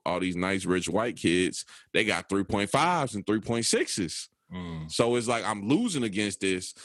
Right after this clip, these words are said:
Speaker 1: and my dream was to get a corporate job, and I finally got a corporate job in Atlanta with A T and T. I stayed at that job for a couple weeks, and I knew that is not the life for me.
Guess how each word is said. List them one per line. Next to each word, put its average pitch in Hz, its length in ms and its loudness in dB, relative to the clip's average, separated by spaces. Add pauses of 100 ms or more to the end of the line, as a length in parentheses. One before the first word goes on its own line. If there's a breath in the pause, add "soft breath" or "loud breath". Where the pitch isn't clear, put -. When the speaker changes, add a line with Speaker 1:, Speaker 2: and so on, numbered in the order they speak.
(100 loud breath)
Speaker 1:
and 104 140 0
my 110 120 0
dream 147 340 0
was 139 140 2
to 117 80 0
get 107 180 2
a 101 60 -2
corporate 101 400 -2
job, 110 380 0
and 92 80 -4
I 87 100 -2
finally 104 380 -2
got 104 160 0
a 101 60 -2
corporate 101 400 -2
job 98 300 -2
in 92 80 -6
Atlanta 92 400 0
with 80 180 0
A 95 160 2
T 101 240 -2
and 101 140 0
T. 82 320 0 (720)
I 95 100 -2
stayed 104 300 2
at 90 60 -2
that 90 160 0
job 95 320 0
for 85 120 2
a 85 60 0
couple 101 340 0
weeks, 98 420 0 (460 loud breath)
and 90 160 2
I 85 120 0
knew 90 420 0 (880)
that 92 240 0
is 82 140 -4
not 87 200 -2
the - 80 0
life 80 260 0
for 73 140 -6
me. 71 220 -8